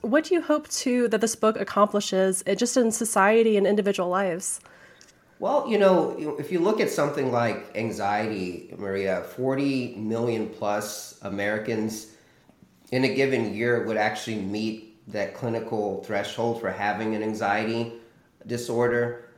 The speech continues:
Speaker 2: Um, major depressive disorder isn't that far behind. I mean, we're talking about millions and millions of, of people. Um, there are over a hundred and forty suicides on average every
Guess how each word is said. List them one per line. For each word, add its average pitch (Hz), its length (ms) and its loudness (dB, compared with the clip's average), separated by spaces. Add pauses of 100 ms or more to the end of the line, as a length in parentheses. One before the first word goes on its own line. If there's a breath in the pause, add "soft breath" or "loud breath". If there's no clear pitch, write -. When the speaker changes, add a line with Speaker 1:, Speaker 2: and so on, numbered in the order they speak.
(120)
Speaker 2:
Um, 85 520 -4
major 110 320 -4
depressive 113 520 -6
disorder 113 460 -4
isn't 104 300 -4
that 104 400 -4
far 104 280 -4
behind. 104 420 -4
I - 20 -4
mean, 101 120 -4
we're 104 80 -6
talking 113 260 -2
about 92 300 -2
millions 110 840 -4 (240 soft breath)
and 92 160 -6
millions 98 500 -4
of, 85 320 -8
of - 240 -14
people. 139 560 -8 (380 soft breath)
Um, 80 460 -4 (140)
there 101 220 -2
are 101 60 -2
over 104 320 -4
a 87 80 -4
hundred 110 400 -4
and 95 100 -6
forty 104 360 -6
suicides 104 1000 -6
on 98 200 -6
average 117 760 -4
every 98 500 -6